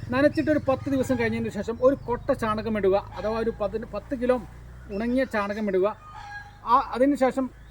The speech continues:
നമ്മുടെ പച്ചിലകളോ മറ്റു ഉണങ്ങിയ ഇലകളോ കൊണ്ട് മൂടുക. ഇത് പ്രധാനമായും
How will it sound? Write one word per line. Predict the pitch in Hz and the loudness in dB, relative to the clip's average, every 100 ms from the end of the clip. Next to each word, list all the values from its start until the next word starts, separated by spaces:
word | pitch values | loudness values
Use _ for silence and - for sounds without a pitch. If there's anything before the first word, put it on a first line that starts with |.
| - - - 202 220 | -20 -20 -16 -10 -2
നമ്മുടെ | 247 254 - - - | 2 2 0 -12 -10
പച്ചിലകളോ | 226 - 269 269 269 254 | -8 -2 2 6 6 6
മറ്റു | 220 254 | 0 -2
ഉണങ്ങിയ | 233 233 247 226 | -2 -2 0 0
ഇലകളോ | 220 226 214 | 0 -2 -2
കൊണ്ട് | 208 208 | -4 -2
മൂടുക. | 190 185 170 - - - - 254 | 0 2 0 -6 -20 -20 -14 -2
ഇത് | 302 277 | 2 4
പ്രധാനമായും | 262 277 294 262 240 | 6 6 6 4 4